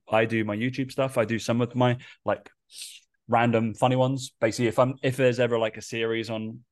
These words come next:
uh, reels and stuff, I get somebody else to do that 'cause I can't be asked. Um, or it's a long kind of thing. Um, I can't be able to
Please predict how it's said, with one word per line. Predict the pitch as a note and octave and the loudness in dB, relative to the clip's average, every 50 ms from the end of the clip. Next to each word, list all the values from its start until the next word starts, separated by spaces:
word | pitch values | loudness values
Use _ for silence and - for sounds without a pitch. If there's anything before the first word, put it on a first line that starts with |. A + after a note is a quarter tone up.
| _ - | _ -4
uh, | A2+ G#2+ G#2+ G#2+ G#2+ A2 A2 A#2+ - | -2 -2 0 0 -2 -2 -4 -4 -4
reels | - A#2 A#2 A#2+ A#2 A2+ | -2 0 2 2 2 0
and | A#2+ A2+ | -2 -4
stuff, | - B2 A#2 - A2+ | -2 -2 -2 -2 -2
I | G#2 | -6
get | G#2 G2+ - | -6 -8 -8
somebody | - G#2+ G#2 G#2+ | -6 -4 -2 -2
else | A2 - - | -4 -4 -4
to | A2+ G#2+ | -2 0
do | A2+ A#2+ | 2 2
that | A#2+ A#2+ - - | 2 0 -2 -4
'cause | G#2+ G2+ | -8 -8
I | A2 A2 | -8 -6
can't | - G#2 G#2+ A2+ | -6 -6 -4 -4
be | A2 A2+ | -2 -4
asked. | B2+ B2+ - - _ _ - - - - - - _ _ - G#2 | -4 -4 -8 -12 _ _ -20 -20 -20 -20 -20 -20 _ _ -6 -2
Um, | G#2+ G#2+ G#2 G2+ G#2 G#2+ G#2+ G#2 G2+ - - _ - | 0 2 2 2 2 0 -2 -2 -6 -8 -12 _ 0
or | A2 G#2 G#2+ G#2 | 2 2 4 2
it's | G#2 - | 2 2
a | G#2+ | 2
long | G#2+ G#2+ G#2+ G#2+ G#2+ G#2+ G#2+ G#2 | 4 4 4 4 4 2 0 -4
kind | G2+ A2 G#2+ G#2+ | -2 -2 -2 -2
of | G#2 - | -2 -2
thing. | B2 A2+ A#2+ B2 - _ _ - - - _ _ _ _ _ _ _ _ - - | -2 -4 -4 -6 -10 _ _ -20 -20 -20 _ _ _ _ _ _ _ _ -4 0
Um, | G#2 G2+ G2+ G2 F#2+ G#2+ | 2 2 2 2 0 -4
I | G#2+ G#2 | -6 -6
can't | - G#2+ G#2 G2+ | -4 -2 -2 0
be | G2 G2 | 0 0
able | G2+ G2+ | 0 0
to | - G#2+ G2+ | -2 -6 -6